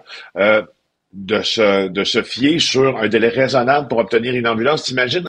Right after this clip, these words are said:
en région, dans les petites localités éloignées, c'est le cas à Nord-Métal aussi, vous allez entendre un cas d'un, d'un bébé qui est mort quand les ambulanciers, avant que les ambulanciers n'aient pu se rendre à son chevet,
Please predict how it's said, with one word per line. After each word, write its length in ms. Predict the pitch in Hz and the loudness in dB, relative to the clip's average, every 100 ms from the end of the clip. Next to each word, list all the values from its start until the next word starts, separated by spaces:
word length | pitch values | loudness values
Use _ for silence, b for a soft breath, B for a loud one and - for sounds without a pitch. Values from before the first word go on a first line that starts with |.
| - | -2
en 120 | 131 | 0
région, 340 | 135 117 156 | 2 0 -2
dans 120 | 156 | -2
les 120 | 127 110 | -4 -6
petites 240 | - - | -10 -4
localités 500 | 143 143 123 127 156 | -2 0 -2 -2 -4
éloignées, 380 | 143 135 127 151 | 0 0 0 -2
c'est 120 | 123 | -4
le 60 | 113 | 0
cas 160 | 143 | 0
à 40 | 127 | 2
Nord-Métal 640 | 131 123 131 123 147 147 | 0 -2 -2 0 0 0
aussi, 240 | 117 - | -2 -6
vous 160 | 143 113 | -6 0
allez 160 | 110 110 | 0 2
entendre 380 | 110 131 123 | 0 -2 -4
un 120 | 117 95 | -4 -2
cas 220 | 131 131 B B B - | -2 -4 B B B -4
d'un, 260 | 110 107 - _ _ | -2 -2 -4 _ _
d'un 120 | 110 113 | -10 -6
bébé 440 | 87 147 147 156 | -2 0 2 0
qui 160 | - 123 | 0 0
est 40 | |
mort 300 | 120 147 131 | 2 0 0
quand 100 | 117 | 0
les 160 | 104 101 | 0 0
ambulanciers, 540 | 104 104 113 101 123 | -2 -2 -2 -2 0
avant 300 | 110 107 143 | 0 0 -2
que 80 | 117 | -2
les 100 | 98 | -4
ambulanciers 440 | 104 92 107 - | -4 -2 -4 -2
n'aient 80 | 120 | -4
pu 100 | - | -4
se 80 | - | -4
rendre 160 | 117 110 | -2 -2
à 60 | |
son 180 | - 104 | -2 -6
chevet, 380 | - 92 139 | -2 0 0